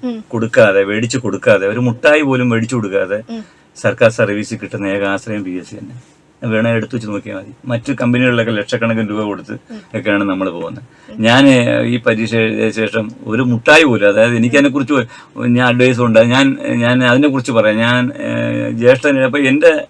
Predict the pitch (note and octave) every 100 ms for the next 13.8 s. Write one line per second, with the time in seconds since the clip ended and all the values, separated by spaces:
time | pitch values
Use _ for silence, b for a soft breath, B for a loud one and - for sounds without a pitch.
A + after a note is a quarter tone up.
0 | - - C3 C#3 C3+ C#3+ C#3+ C3+ C3 B2+
1 | B2 B2 B2 - A#3+ G#3 B - B2+ A#2+
2 | D#3+ D3+ C3+ C3 A#2+ A#2 A2+ G#2 F#2+ F#2
3 | E2+ F2+ D2+ G#2 G#2 F#2 F#2+ A2 B2+ B2+
4 | b b b B2 B2 D3 D3+ C#3 - -
5 | C#3 C#3+ E3 D#3+ D#3+ D3+ C#3 C#3 C#3 -
6 | B2 A#2+ A#2+ B2+ A2 A2 - A#2+ A#2+ B2
7 | A#2+ A2+ G#2+ A2 A2 G2 G#2+ F#2+ - G#2+
8 | G#2+ G#2 G2 - A#2 F#2+ G2+ G#2+ A#2 A#2
9 | A#2 G#2+ G#2+ A#2 A#2+ A2 G2 G2 F2+ G2+
10 | F#2 _ - - - G2+ A2+ A#2 G#2+ G#2
11 | A#2+ B2 A2 - A2+ G#2 G2 G#2 G2+ G2+
12 | A2 _ _ - A2 A2+ C3 A#2+ B2+ B2
13 | A2 G#2 A2 F#2+ F2 F2 G2 F2+